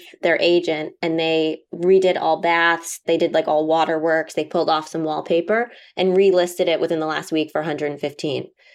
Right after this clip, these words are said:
So for the most expensive homes on the island, it would be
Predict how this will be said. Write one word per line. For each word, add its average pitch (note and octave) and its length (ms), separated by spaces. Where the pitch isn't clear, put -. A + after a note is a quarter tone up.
So F#3+ 160
for F#3+ 140
the F#3+ 80
most G3 260
expensive F3+ 680
homes E3+ 280
on E3 80
the D#3 120
island, E3 360
it - 80
would - 140
be D3+ 400